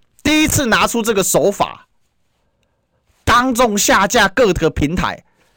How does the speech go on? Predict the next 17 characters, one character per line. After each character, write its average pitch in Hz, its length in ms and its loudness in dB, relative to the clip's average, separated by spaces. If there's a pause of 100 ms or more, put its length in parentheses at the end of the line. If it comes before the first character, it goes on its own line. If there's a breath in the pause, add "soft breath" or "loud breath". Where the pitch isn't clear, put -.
(420)
本 160 260 0
人 156 240 2
小 143 300 0
弟 196 180 -2
在 170 240 2
下 156 240 0
首 123 380 -2
当 160 260 0
其 135 240 -6
冲， 151 320 -6 (2250)
首 123 360 -4
当 170 300 -4
其 127 240 -10
冲 135 260 -6
啊！ 127 140 -14 (2000)
昨 196 200 0
天 233 380 0